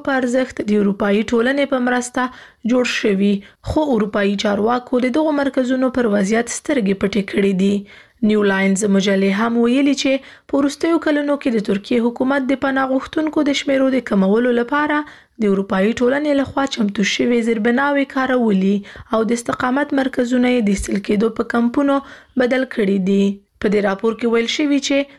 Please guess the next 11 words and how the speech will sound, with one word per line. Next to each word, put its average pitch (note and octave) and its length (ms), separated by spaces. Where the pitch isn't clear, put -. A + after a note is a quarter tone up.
په C4+ 120
دغو E4 180
مرکزونو C#4 580
کې A3+ 160
د G3+ 80
بشري G#3 400
حقونو D4 460
د C#4+ 100
سرغړونو A3 680
د A#3 120
پراخو C#4+ 380